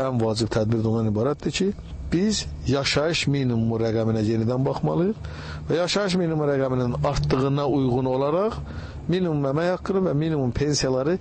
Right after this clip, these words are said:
tez bir zamanda artırmalıyıq. Bu, hökumətin nəzərdə tutduğu tədbirlərdir. Bu, ola bilər, addım atılsın hardasa martın ortalarında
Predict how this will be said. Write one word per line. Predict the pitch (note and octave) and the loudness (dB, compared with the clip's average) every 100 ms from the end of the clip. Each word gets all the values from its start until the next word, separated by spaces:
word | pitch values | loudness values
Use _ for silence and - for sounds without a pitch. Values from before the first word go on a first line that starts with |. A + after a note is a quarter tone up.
| - - - | -6 -14 -4
tez | - A3 G3+ F3 | 0 2 2 0
bir | D3 | 2
zamanda | D3+ D3 C#3+ E3+ D3 | 0 0 0 0 0
artırmalıyıq. | - A#2 A2 C3 | 0 0 0 0
Bu, | G3+ E3 | 0 0
hökumətin | - C3 A#2+ C#3 D#3 - - - B2 | 0 0 0 0 -2 -4 -10 -4 -2
nəzərdə | C3 A#2+ B2 C#3+ - | 0 2 2 0 -4
tutduğu | - B2+ C#3 | -2 0 0
tədbirlərdir. | B2+ A#2 G#2+ A2 A2 | 0 0 0 0 0
Bu, | E3+ G3 | 0 2
ola | F#3 | 2
bilər, | F3+ E3 | 0 0
addım | C#3+ D3+ C#3 | 0 0 -2
atılsın | - A#2 C3+ | -2 -2 0
hardasa | C3 A#2 A2+ B2 - - - - - | 2 0 0 -2 -4 -14 -16 -6 -2
martın | A#2 A2 B2+ A2+ | 0 0 0 0
ortalarında | A#2 G#2+ G#2 G2 F#2+ F#2 | 2 2 2 0 0 -2